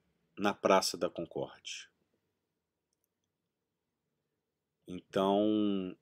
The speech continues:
ela morreu pelas suas convicções, ela morreu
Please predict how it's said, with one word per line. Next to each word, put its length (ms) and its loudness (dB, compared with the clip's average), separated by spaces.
ela 160 2
morreu 600 0
pelas 520 2
suas 600 -4
convicções, 840 0
ela 180 4
morreu 580 -2